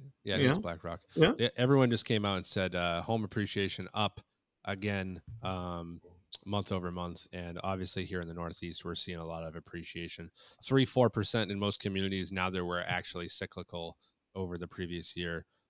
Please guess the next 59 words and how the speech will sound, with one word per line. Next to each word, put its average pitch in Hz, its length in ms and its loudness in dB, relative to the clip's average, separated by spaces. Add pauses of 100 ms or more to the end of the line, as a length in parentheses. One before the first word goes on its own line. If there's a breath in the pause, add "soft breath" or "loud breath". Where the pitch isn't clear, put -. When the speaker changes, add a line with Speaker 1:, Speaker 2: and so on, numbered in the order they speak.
(120)
Speaker 1:
Uh, 85 140 -2
so 107 160 0
anything 117 320 2
that 98 100 0
we 90 80 -4
did 104 260 0
lose 95 320 -2
last 90 300 0
y-, - 60 -10 (160)
last 90 280 -2
year, 92 120 -2
we 90 100 -4
usually 90 380 0
gain 90 300 -6
back 87 280 -4
in 85 120 -10
Q 87 260 -8
four, 113 280 2
if 95 160 -2
not 90 200 -6
Q 104 200 -6
one. 95 340 -2 (420 soft breath)
And 92 120 -8
year 120 280 8
over 110 200 6
year, 98 600 2
over 92 480 -2
what 90 260 -4
was 117 300 4
a 107 60 4
pretty 98 240 -2
slow 92 260 -2
time 87 400 -4
booking 92 260 -6
last 87 240 -4
year, 87 120 -4
where 87 80 -4
we 87 80 -6
started 85 240 -6
to 82 80 -10
see - 140 -6
that 80 220 -12
depreciation 101 960 -2 (400 loud breath)
or 92 80 -6
the 85 80 -10
slowdown 90 680 -4
has - 300 -10
started 90 280 -4
to 87 80 -6
tick - 240 -10 (160)
right 113 200 4
back 98 240 0
up. 82 200 -2
And 80 240 -6
again, 90 400 -4
to - 100 -8
your 92 80 -2
point, 87 240 -8
Brendan, 82 380 -10